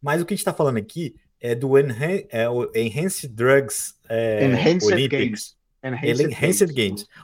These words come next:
Speaker 1: Um
Speaker 2: Não,
Speaker 1: maluco lá na
Speaker 2: não.
Speaker 1: Austrália, que mora em Londres, eu tenho o nome dele aqui, que eu acho que tem que acreditar, que é o Aaron de Souza. É, Aaron. Ele sugeriu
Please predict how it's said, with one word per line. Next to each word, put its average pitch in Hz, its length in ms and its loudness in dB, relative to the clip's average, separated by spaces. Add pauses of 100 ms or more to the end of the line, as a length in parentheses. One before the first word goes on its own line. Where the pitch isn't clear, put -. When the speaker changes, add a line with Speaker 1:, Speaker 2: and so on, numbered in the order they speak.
(100)
Speaker 1:
Um 127 100 0
Speaker 2:
Não, 285 80 -2
Speaker 1:
maluco 143 420 2
lá 113 100 6
na 113 60 0
Speaker 2:
não. 190 80 4
Speaker 1:
Austrália, 160 680 -2
que - 120 -14
mora 135 280 2
em 139 60 -2
Londres, 139 360 -2
eu 139 60 -2
tenho 180 180 -4
o 170 40 -6
nome 143 220 -2
dele 117 220 -2
aqui, 151 240 -12
que 156 100 -6
eu - 20 -2
acho - 100 -8
que - 80 -20
tem 139 120 -12
que 117 260 -12
acreditar, 151 680 -2 (340)
que - 100 -4
é 135 40 4
o 123 100 2
Aaron 151 320 0
de - 80 -10
Souza. 175 480 -4 (760)
É, 123 260 -6 (100)
Aaron. 104 360 -4 (640)
Ele 165 580 0
sugeriu 226 680 -2